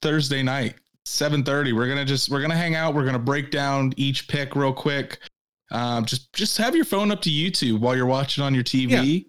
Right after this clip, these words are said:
Speaker 2: literally, what,
Speaker 1: You don't
Speaker 2: what could it hurt?
Speaker 1: Listen, you don't need to listen to, to Reese Davis and Kirk Herbstreit. Come listen to
Speaker 2: Hell
Speaker 1: us.
Speaker 2: no.
Speaker 1: We'll be fu-, we'll be more fun.
Speaker 2: You could silence your T V and watch with us. That's one fun way to do it. Or just have the audio on both. Let,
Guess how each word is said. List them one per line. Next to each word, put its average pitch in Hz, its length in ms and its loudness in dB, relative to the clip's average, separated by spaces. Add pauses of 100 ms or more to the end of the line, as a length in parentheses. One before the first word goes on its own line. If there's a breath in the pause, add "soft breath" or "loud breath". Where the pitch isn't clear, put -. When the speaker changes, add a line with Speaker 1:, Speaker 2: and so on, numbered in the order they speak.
Speaker 2:
literally, 233 480 2
what, 143 200 2
Speaker 1:
You 233 80 4
don't 269 100 4
Speaker 2:
what 240 100 2
could 214 100 -4
it 170 60 0
hurt? 233 360 -4
Speaker 1:
Listen, - 360 -2 (240)
you 196 120 2
don't 254 180 4
need 202 200 4
to 185 40 4
listen 156 400 2
to, 143 380 0
to - 180 -2
Reese 117 400 0
Davis 127 500 -2
and 107 120 -2
Kirk 131 260 -2
Herbstreit. 135 500 0
Come 214 160 0
listen 294 300 0
to 277 80 -2
Speaker 2:
Hell 277 120 4
Speaker 1:
us. 311 100 -2
Speaker 2:
no. 285 140 4
Speaker 1:
We'll 147 140 0
be 190 120 2
fu-, 185 220 -2
we'll 190 120 2
be 220 140 4
more 220 160 4
fun. 214 160 0
Speaker 2:
You 226 80 4
could 240 120 0
silence 208 720 0
your 170 160 -4
T 175 300 -4
V 160 380 0
and 127 160 -2
watch 127 360 0
with 120 160 -2
us. 113 180 -4
That's 151 280 -2
one 170 240 -2
fun 143 240 -2
way 127 120 -2
to 117 120 -4
do 117 160 0
it. 113 180 -4
Or 185 320 4
just 156 220 -4
have 143 160 -4
the 139 80 -2
audio 135 340 0
on 120 100 -4
both. 127 220 -2
Let, 226 180 2